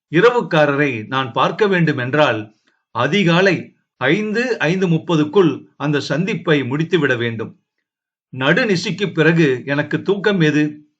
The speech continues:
காலை ஐந்து மணிக்கே வீட்டுக்கு வெளியே வந்து அந்த வாட்ச்மேனுக்காக காத்திருந்தேன். தெருவில் பால் போடுகிறவர்கள்தான் காலை ஐந்து மணிக்கு கண்களில் படுவார்கள்.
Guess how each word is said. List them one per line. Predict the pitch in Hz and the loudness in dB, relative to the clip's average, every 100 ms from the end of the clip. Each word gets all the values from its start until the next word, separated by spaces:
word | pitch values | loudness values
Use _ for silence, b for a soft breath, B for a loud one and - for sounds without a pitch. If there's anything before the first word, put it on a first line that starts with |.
| _ _ _ | _ _ _
காலை | _ 123 170 226 170 | _ 0 2 4 2
ஐந்து | 113 180 202 | 0 -2 0
மணிக்கே | 175 156 160 190 165 120 117 - | 2 2 0 2 2 0 -6 -6
வீட்டுக்கு | 156 170 185 - 160 | -4 -4 -6 0 0
வெளியே | 123 143 175 | 0 2 2
வந்து | 143 127 147 143 117 117 _ _ _ _ | 2 0 0 0 -2 -10 _ _ _ _
அந்த | 143 156 | 0 2
வாட்ச்மேனுக்காக | 131 139 196 240 220 185 - 127 127 160 | 4 2 0 -2 0 0 0 -2 0 -2
காத்திருந்தேன். | 160 127 123 135 117 110 101 92 _ _ _ _ _ _ _ _ | -2 -4 -2 -2 -2 -6 -8 -12 _ _ _ _ _ _ _ _
தெருவில் | - 170 254 240 143 123 | 2 2 4 2 0 -2
பால் | 131 147 220 | 2 2 2
போடுகிறவர்கள்தான் | 165 170 170 160 160 143 135 135 165 117 110 b _ | 0 2 4 4 2 2 2 2 0 -2 -10 b _
காலை | 147 156 165 | 2 4 4
ஐந்து | 113 175 202 196 | 2 -2 0 0
மணிக்கு | 147 156 160 160 117 107 _ _ | 2 0 0 0 0 -6 _ _
கண்களில் | 139 196 196 151 151 | -2 2 2 2 0
படுவார்கள். | 117 131 120 107 101 | 0 2 2 0 -8